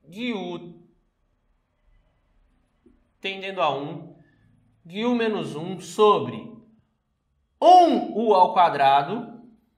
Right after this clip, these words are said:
um U à primeira, mais um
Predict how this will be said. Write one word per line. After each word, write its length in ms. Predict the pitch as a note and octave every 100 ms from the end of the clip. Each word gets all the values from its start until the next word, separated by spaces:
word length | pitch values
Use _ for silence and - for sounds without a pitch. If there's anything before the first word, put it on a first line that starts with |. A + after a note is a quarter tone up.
| _ _ _ _ _ _ -
um 480 | C#4+ F4 C#4+ A#3+ -
U 180 | A3+ A#3
à 100 | G3
primeira, 1000 | - F#3+ E3+ D#3 E3 E3+ G#3+ G#3 - _ _ _ _ _ _ _ _ -
mais 680 | A#3 C4+ C#4 - - - -
um 580 | G3+ G3 G3+ A#3+ -